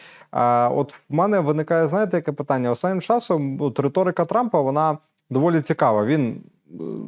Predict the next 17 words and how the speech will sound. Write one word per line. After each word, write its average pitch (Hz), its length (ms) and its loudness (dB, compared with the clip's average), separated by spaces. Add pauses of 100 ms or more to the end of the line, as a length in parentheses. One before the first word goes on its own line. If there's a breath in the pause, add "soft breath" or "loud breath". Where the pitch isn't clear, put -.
(420)
став 151 320 0
гірше 120 500 0
говорити 123 540 0
про 117 220 0
Росію, 117 400 -2
про 160 160 -6
Путіна 247 380 0
в 175 40 0
цілому, 156 480 0
так, 123 260 0
більш 131 320 -4
часто 123 360 0
хвалити 127 640 0
Зеленського, 151 640 -2
що 151 180 -6
дуже, 143 380 -2 (520 loud breath)
е, 120 880 0